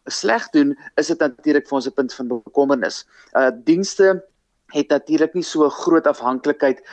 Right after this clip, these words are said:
van minerale wat in die grond is of vervaardigde produkte nie, maar die hoeveelheid mense wat werk daar en die hoeveelheid klein besighede wat weer werk vir hierdie groot maatskappye, dit is 'n baie groot impak op die ekonomie wanneer hierdie banke sukkel.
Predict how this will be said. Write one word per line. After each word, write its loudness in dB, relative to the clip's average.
van -2
minerale 2
wat 2
in -6
die -6
grond 0
is 0
of -2
vervaardigde -2
produkte -2
nie, 0
maar 0
die 2
hoeveelheid 2
mense 0
wat 0
werk 0
daar 2
en -4
die -2
hoeveelheid 2
klein 0
besighede 0
wat -2
weer 2
werk 0
vir 0
hierdie 2
groot 0
maatskappye, 0
dit 0
is 2
'n 0
baie 2
groot -2
impak -4
op -4
die -2
ekonomie -6
wanneer 0
hierdie 0
banke -2
sukkel. -2